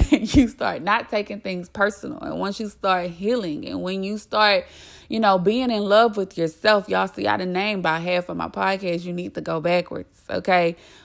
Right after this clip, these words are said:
Once you start listening to your heart, you really are, you know, and I say this a lot, you really start being very in tune with what you want out of life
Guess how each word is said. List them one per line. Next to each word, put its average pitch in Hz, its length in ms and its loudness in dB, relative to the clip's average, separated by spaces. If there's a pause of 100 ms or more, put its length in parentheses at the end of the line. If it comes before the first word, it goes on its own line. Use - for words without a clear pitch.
Once 349 280 0
you 403 120 2
start 208 320 2
listening 202 380 -2
to 190 120 -6
your 170 200 -2
heart, 180 420 2 (500)
you 233 220 0
really 262 360 4
are, 180 580 6
you 196 120 -6
know, 185 80 2
and 170 100 2
I 170 80 2
say 190 220 0
this 180 180 -2
a 175 60 -4
lot, 175 220 0
you 208 100 -2
really 220 180 2
start 196 280 0
being 185 220 -2
very 175 340 2
in 165 120 -2
tune 180 300 -6
with 170 140 -6
what 165 220 -6
you 170 180 -6
want 165 340 -6
out 160 160 -6
of - 100 -8
life - 480 -12